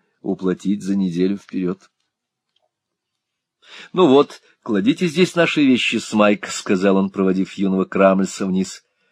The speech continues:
Странное случилось с нами происшествие,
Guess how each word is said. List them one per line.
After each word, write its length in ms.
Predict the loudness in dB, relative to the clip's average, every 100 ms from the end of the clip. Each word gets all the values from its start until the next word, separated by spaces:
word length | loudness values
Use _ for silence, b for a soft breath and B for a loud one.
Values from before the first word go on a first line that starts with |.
| _ _ _ _
Странное 720 | -14 0 2 4 2 4 4
случилось 600 | 2 -2 -2 0 2 0
с 120 | -4
нами 280 | -2 -2 -2
происшествие, 960 | -6 -6 -6 -2 -2 -2 -6 -8 -8